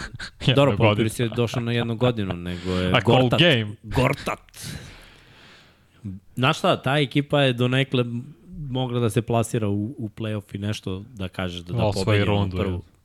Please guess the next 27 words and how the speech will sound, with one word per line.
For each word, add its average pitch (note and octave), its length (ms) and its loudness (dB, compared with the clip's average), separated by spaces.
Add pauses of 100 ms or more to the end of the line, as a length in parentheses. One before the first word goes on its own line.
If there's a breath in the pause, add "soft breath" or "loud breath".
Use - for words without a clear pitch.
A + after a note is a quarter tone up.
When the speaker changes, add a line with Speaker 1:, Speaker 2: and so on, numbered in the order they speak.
Speaker 1:
Da, G2 160 -8
da. F#2+ 160 -8
Speaker 2:
Pobedi F#2 420 -8
rundu, F#2 340 -6
ali F#2 460 -2 (300)
osim F#2+ 340 -6
toga, F#2 400 -2 (600 soft breath)
loše. G2 300 2 (200)
Ko D3 160 4
su, C3+ 140 -4
ko D3+ 120 4
je C#3+ 60 6
sve C#3+ 140 4
otišao? C#3 280 0
Bradley C3 320 2
Beal, C3+ 300 4 (220)
<laughs> G2+ 260 -4
najveća A2+ 320 0
zvezda, G#2+ 480 0
Kristaps B2 420 2
Porzingis, A2 600 -2
taj F#2 220 -2
pokušaj G2 420 -2
da F2+ 100 -2
bude F2+ 280 -2
tandem, G#2 480 0 (580 soft breath)
uh, - 80 -2